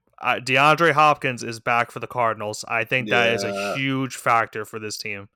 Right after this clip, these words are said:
Speaker 1: You saw it offensively. Their offense looked a lot better with D-Hop in the lineup. I think that's gonna be a key factor,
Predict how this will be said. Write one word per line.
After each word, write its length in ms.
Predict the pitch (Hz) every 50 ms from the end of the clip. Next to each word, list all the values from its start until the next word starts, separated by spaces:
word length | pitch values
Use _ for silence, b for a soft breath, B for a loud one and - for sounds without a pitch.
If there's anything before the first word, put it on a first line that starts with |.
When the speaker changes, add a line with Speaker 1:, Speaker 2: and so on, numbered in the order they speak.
| _ _ _ _ _ _ _
Speaker 1:
You 120 | - 120
saw 320 | 117 - - - 143 147 156
it 80 | 165 160
offensively. 600 | 151 151 139 - 151 143 139 - 160 147 156 160 156
Their 200 | 135 127 120 113
offense 380 | 117 120 131 127 - 143 127
looked 140 | 131 117 -
a 60 | 117 113
lot 380 | 113 110 110 117 123 127 120 -
better 240 | 131 117 113 110
with 160 | 104 110 110 -
D-Hop 380 | 120 113 107 113 110 107 - -
in 140 | 113 113
the 60 | 110 107
lineup. 360 | 107 104 107 113 123 135 135 _ _ _ _ _ _ _ _
I 120 | - 117 117
think 220 | - 143 135 127
that's 260 | 131 120 113 - -
gonna 200 | - 135 123 120 113 _ _ _ _ - -
be 120 | - 123
a 60 | 110 107
key 260 | - - - 139 127
factor, 600 | - - 127 120 117 110 - - 107 101 107